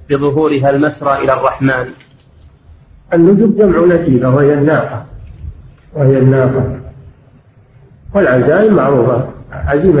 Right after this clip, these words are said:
Speaker 2: الرجال، عزيمة الرجال، وهي القصد والتصميم. النجيبة هي الراحلة.
Speaker 1: أحسن الله إليك صاحب الفضيلة، هل هناك فرق ظاهر بين الكفر والشرك؟ فبعضهم يقول الكفر أوسع من الشرك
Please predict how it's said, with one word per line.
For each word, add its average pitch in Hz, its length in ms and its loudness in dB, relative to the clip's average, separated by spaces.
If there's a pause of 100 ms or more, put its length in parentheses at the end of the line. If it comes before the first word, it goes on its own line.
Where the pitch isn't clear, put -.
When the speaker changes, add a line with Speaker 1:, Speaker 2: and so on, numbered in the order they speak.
(120)
Speaker 2:
الرجال، 117 640 0 (760)
عزيمة 131 480 2 (200)
الرجال، 117 580 2
وهي 117 520 -2
القصد 147 460 -4
والتصميم. 120 680 -2 (1120)
النجيبة 160 480 2
هي 185 200 4
الراحلة. 160 540 0 (440)
Speaker 1:
أحسن 143 300 -2
الله 143 300 2
إليك 147 180 0
صاحب 139 360 -6
الفضيلة، 139 600 -2
هل 170 60 4
هناك 165 360 0
فرق 156 360 -4
ظاهر 143 520 0
بين 139 300 0
الكفر 139 380 -4
والشرك؟ 135 420 -2 (580)
فبعضهم 147 480 0
يقول 151 300 -4
الكفر 143 460 -2
أوسع 151 340 0
من 139 160 -2
الشرك 131 340 -4